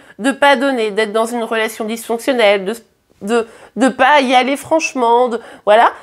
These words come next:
Et finalement, ben, c'est une habitude qu'il ou elle a prise, peut-être depuis l'enfance, hein, suite à des traumas, et cetera, ou, euh, plus tardivement, dans sa première, euh, grande histoire d'amour, peut-être. Mais n'empêche que finalement, il rejoue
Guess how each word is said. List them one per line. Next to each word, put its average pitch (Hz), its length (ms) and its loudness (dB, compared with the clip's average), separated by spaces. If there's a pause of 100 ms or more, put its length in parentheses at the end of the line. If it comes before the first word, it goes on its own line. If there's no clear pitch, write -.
(180)
Et 311 160 2
finalement, 240 680 2
ben, 196 540 4
c'est 262 200 -4
une 247 120 -4
habitude 220 560 0
qu'il 247 200 -4
ou 226 60 -2
elle 208 140 4
a 185 100 4
prise, 359 360 -2
peut-être 208 280 -6
depuis 185 220 -12
l'enfance, 185 440 -2
hein, 233 100 0
suite - 220 -6
à 185 60 4
des 170 120 -4
traumas, 190 340 0
et 175 80 0
cetera, 185 380 0 (440)
ou, 269 280 6
euh, 214 120 4 (220)
plus 233 160 -8
tardivement, 226 680 -2
dans 233 100 -2
sa 196 160 -4
première, 185 420 -4
euh, 180 140 0
grande 185 260 -2
histoire 214 300 0
d'amour, 302 320 2
peut-être. 320 440 0 (380)
Mais 262 120 0
n'empêche 285 420 2
que 294 120 0
finalement, 302 500 2 (400)
il 403 200 6 (120)
rejoue 339 500 2